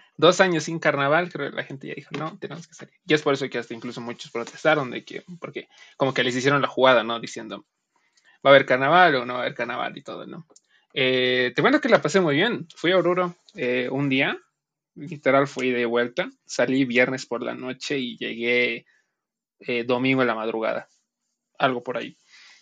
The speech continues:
Y aparte de que, literal, me estaba muriendo de sueño porque no había dormido como, <laughs> como dos días, yo creo que fue el mejor carnaval que he tenido. En cuestión ya sea de tener, estar con, con la gente que quiero, de estar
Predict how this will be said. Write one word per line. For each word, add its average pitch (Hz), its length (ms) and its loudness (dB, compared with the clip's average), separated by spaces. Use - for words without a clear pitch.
Y 131 580 0
aparte 285 420 4
de 156 200 2
que, 117 280 -2
literal, 123 680 -6
me - 80 -6
estaba 156 260 4
muriendo 143 400 4
de 117 80 -2
sueño 135 300 -2
porque - 180 -10
no 135 100 2
había 143 140 6
dormido 123 340 0
como, - 180 -8
<laughs> - 400 -2
como 131 120 0
dos 135 200 0
días, 170 360 -2
yo 170 160 2
creo 220 200 -2
que 185 120 -4
fue 180 380 0
el 131 400 -2
mejor 139 260 -4
carnaval 135 500 2
que 131 80 -6
he 123 40 -8
tenido. - 400 -18
En 143 140 -2
cuestión 156 340 -4
ya 156 120 0
sea 139 240 2
de 120 140 -4
tener, 127 380 -12
estar - 320 -6
con, - 220 -16
con 131 140 -12
la - 60 -10
gente 135 220 -14
que - 60 -20
quiero, 170 300 0
de 135 60 -4
estar 131 280 -2